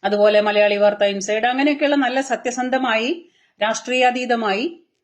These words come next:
അല്ലെങ്കിൽ എല്ലാ ജാതികൾക്കും അതീതമായിട്ട് അവര് മാന്യമായ പത്രപ്രവർത്തനം നടത്തുന്ന ഒരു മീഡിയാസ് ആണ് അവരെല്ലാം. അപ്പോ അവരൊരിക്കലും അവരുടെ രാഷ്ട്രീയം നമുക്ക് മുന്നിൽ കൊണ്ടുവന്ന് വിളമ്പി വെക്കാറില്ല.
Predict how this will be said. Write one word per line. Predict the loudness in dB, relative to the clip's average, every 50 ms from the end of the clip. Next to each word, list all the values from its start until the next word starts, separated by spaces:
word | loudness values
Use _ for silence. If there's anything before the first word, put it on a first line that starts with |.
| _ _
അല്ലെങ്കിൽ | -4 -2 -2 -2 -2 -2 -2 -2
എല്ലാ | -4 -4 -2 0 2 2 2 2 2
ജാതികൾക്കും | 2 2 2 2 0 0 -4 -4 -4 -4 -6 -6 -6 -6 -6 -6
അതീതമായിട്ട് | -4 -4 -2 -2 -2 -2 0 0 -2 -2 -4 -2 -2 -2 -2 -4 -12 _ _ _ _ _ _ _ _ -2
അവര് | 0 2 2 0 0 -2 -6 -16 _ _ _ _ -8
മാന്യമായ | -4 -2 0 2 4 4 4 4 4 2 2 0 0 0
പത്രപ്രവർത്തനം | -2 0 0 -2 0 4 2 2 2 2 -2 -2 -2
നടത്തുന്ന | -2 -2 -4 -4 -6 -6 -4 -6 -6 -8 -12 _ _ _ _ _ _
ഒരു | -6 -4 -2
മീഡിയാസ് | 0 0 0 2 2 0 0 0 0
ആണ് | 0 2
അവരെല്ലാം. | 2 0 0 -2 -2 -4 -6 -6 -8 _ _ _ _ _ _ _ _ _ _ _ -10
അപ്പോ | -4 0 2 2 2 2 0 -4 -8 _
അവരൊരിക്കലും | -4 0 2 2 4 4 2 2 0 0 2 2
അവരുടെ | 2 0 2 2 2
രാഷ്ട്രീയം | 2 2 0 -2 -2 -4 -2 -2 0 -2 -2 -2
നമുക്ക് | -4 -4 -4 -4 -4 -4 -4
മുന്നിൽ | -4 -4 -4 -4 -6 -4
കൊണ്ടുവന്ന് | -4 -2 -2 -2 0 0
വിളമ്പി | 2 2 0 0 -2 -4
വെക്കാറില്ല. | -4 -4 -2 -2 -2 -2 -2 -6 -8 -10